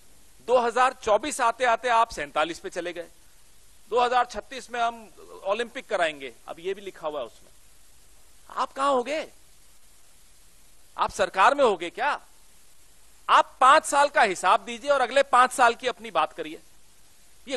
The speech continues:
गोलपोस्ट बदलना, ये सन बदल देना, जो सबके लिए घर बनाना था, अब उसको विकसित राष्ट्र में डाल दिया,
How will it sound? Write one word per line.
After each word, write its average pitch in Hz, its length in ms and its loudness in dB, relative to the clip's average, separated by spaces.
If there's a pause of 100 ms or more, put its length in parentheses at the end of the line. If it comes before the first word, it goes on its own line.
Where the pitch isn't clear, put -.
गोलपोस्ट 285 560 4
बदलना, 208 520 -2
ये 196 180 -8
सन 247 300 -4
बदल 226 260 -2
देना, 196 360 -8 (800)
जो 247 120 -2
सबके 240 400 -6
लिए 240 180 -6
घर 180 240 0
बनाना 170 380 -2
था, - 280 -14 (580)
अब 254 120 4
उसको 269 360 2
विकसित 247 500 -6
राष्ट्र 240 340 0
में 233 140 -8
डाल 214 200 2
दिया, 143 180 -8